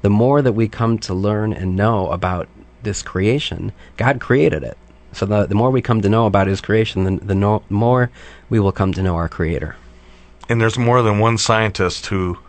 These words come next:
Speaker 2: through doing their research, has come back to
Speaker 1: And had huge
Speaker 2: faith in
Speaker 1: conversion.
Speaker 2: God.
Speaker 1: Yeah, when they, when they finally have that epiphany of the truth that they've been searching for in science is, is also the truth that, that, um, our faith brings us to.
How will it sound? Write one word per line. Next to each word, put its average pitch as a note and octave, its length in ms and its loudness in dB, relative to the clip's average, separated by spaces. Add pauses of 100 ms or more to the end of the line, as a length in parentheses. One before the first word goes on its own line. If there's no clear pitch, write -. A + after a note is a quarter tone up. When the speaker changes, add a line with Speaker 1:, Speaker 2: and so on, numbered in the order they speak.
(360)
Speaker 2:
through G#2 200 -2
doing G2+ 320 2
their F2 140 0
research, F2+ 640 -2
has F2 220 -4
come G2 440 0 (600)
back F#2+ 560 -2
to F2+ 360 -2
Speaker 1:
And G2+ 120 0
had G2+ 180 2
huge G#2+ 160 0
Speaker 2:
faith G#2+ 180 2
in G#2 60 2
Speaker 1:
conversion. F#2 480 2
Speaker 2:
God. D#2 80 -8
Speaker 1:
Yeah, G2 300 2
when F2+ 140 -2
they, F#2 120 0
when F#2+ 160 -2
they F#2 80 -2
finally G2 320 -2
have F#2+ 180 0
that F#2+ 120 0
epiphany F#2 640 -4
of F2+ 400 -6 (420)
the - 80 -2
truth C3+ 340 0
that G#2+ 140 -2
they've G#2+ 220 2
been G2 120 0
searching G2+ 360 0
for G2 220 0
in F2+ 80 0
science G#2+ 560 -2
is, F#2 220 -6
is F#2 160 -4
also G2+ 320 -2
the F#2 120 -4
truth G2+ 480 -4
that, F#2+ 240 -4
that, E2+ 280 -6
um, F2 380 -6
our F2+ 120 -6
faith A#2+ 340 -4
brings E2+ 260 -6
us - 180 -10
to. C2 260 -12